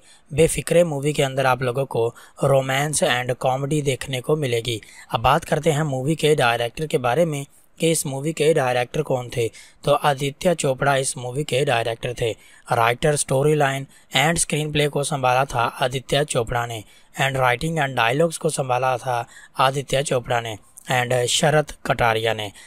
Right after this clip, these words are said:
अब बात करते हैं मूवी के प्रोड्यूसर के बारे में कि इस मूवी के प्रोड्यूसर कौन थे। तो आदित्य चोपड़ा इस मूवी के प्रोड्यूसर थे। अब बात करते हैं मूवी की स्टार कास्ट के बारे में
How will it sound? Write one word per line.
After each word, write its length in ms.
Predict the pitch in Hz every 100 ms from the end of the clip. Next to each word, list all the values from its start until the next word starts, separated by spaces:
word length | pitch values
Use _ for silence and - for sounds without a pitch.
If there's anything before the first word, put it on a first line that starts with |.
| -
अब 120 | -
बात 220 | 117 123 -
करते 260 | 170 156
हैं 120 | 151 160
मूवी 300 | 143 135 156
के 140 | 151
प्रोड्यूसर 540 | 147 135 123 123 - 165
के 120 | 165
बारे 240 | 143 143
में 180 | 151 143 - - -
कि 80 | 156
इस 160 | 156 151
मूवी 260 | 135 139
के 180 | 151 143
प्रोड्यूसर 500 | 151 135 135 123 147
कौन 260 | 156 123 117 -
थे। 140 | 117 - - _ -
तो 100 | 156
आदित्य 500 | 139 131 135 - 170
चोपड़ा 420 | - 139 127 135
इस 180 | 135 -
मूवी 260 | 127 123 147
के 200 | 120 139
प्रोड्यूसर 480 | 151 123 117 - 117
थे। 140 | 117 107 - -
अब 120 | - 117
बात 240 | 127 175
करते 260 | - 143 160
हैं 120 | 156
मूवी 320 | 151 131 156
की 160 | 147 147
स्टार 280 | - 110 127
कास्ट 300 | - 165 -
के 80 | 147
बारे 240 | 139 147
में 160 | 139